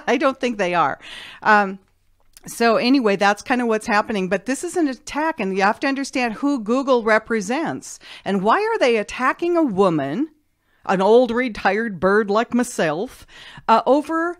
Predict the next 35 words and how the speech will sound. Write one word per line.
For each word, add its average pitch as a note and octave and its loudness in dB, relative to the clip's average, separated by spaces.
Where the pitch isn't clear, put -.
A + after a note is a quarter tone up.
three, G#3 -2
soon B3 0
to C4 0
be D4+ 0
four A#3 -4
novels. D#4+ -2
You A#3 2
have F#4 -4
to F#4 -6
ask D#4 -4
yourself A#3+ -4
that, F#3+ 0
'cause F#3 -6
what D#4+ -4
does A4 -6
that A4 -4
say? F#4 -6
I - -4
mean, C#4+ 4
it's D#4 -4
powerful F4+ -2
when A#3 2
a G#3 2
corporation D#4+ 0
as F#3+ -6
huge E4 -4
as G#3+ -4
Google, G3+ -2
and A3 0
maybe B3 2
they'll A#3 2
go G3+ 0
on G3 0
to F#3 -2
other, F3+ -2